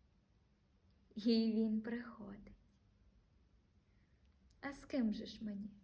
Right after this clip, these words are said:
порадитись, як не з ним? Ми розмовляємо, навіть сваримось. От і зараз мені потрібна його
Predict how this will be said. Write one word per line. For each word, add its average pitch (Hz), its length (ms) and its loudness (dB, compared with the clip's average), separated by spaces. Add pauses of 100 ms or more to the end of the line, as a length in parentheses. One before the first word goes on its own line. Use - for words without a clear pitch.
(520)
порадитись, - 840 -6
як 220 260 -8
не 202 180 0
з 202 60 -2
ним? 202 300 -4 (2000)
Ми 247 200 8
розмовляємо, 233 1080 6 (1080)
навіть 294 480 2
сваримось. 277 640 0 (1600)
От 240 340 0
і 240 160 2
зараз 196 800 -6 (560)
мені 214 420 6
потрібна 214 920 0 (480)
його 220 680 0